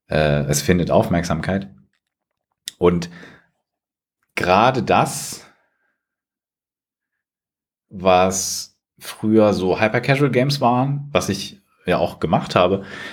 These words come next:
die halt sehr, mm, also die halt so kleine, wenn du irgendwo Zeit hast und irgendwie was Kleines spielen willst, überbrücken,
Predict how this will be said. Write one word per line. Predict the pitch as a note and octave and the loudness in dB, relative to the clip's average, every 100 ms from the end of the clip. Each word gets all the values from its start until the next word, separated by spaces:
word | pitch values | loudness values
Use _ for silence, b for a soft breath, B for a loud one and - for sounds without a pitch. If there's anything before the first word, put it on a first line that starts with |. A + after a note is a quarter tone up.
| B B | B B
die | G2 | 2
halt | F#2+ F2 F2 | 2 0 -2
sehr, | F2+ E2+ F2 E2+ E2+ E2+ F2+ | -4 2 4 6 4 2 -4
mm, | E2+ E2 E2 D#2+ D#2 D#2 D2+ D2 C#2 | -6 -4 -4 -4 -4 -6 -8 -12 -12
also | E2 E2 | -8 -4
die | D#2 E2 | -2 0
halt | F2 | 0
so | - | 0
kleine, | F#2+ F#2 E2+ - - - _ _ _ - | 0 2 0 -4 -10 -20 _ _ _ -6
wenn | E2+ | 0
du | E2+ | 0
irgendwo | F2 E2 | 0 -2
Zeit | - G#2 G#2+ | 0 0 4
hast | G2+ G2 | 2 0
und | F#2+ E2 | -4 -4
irgendwie | E2+ E2 | -2 -2
was | D#2+ - | -4 0
Kleines | F2+ E2+ | 0 0
spielen | - G2+ F2 | 2 2 4
willst, | F2+ F#2 | 2 0
überbrücken, | E2+ E2+ G#2+ - | 0 2 0 0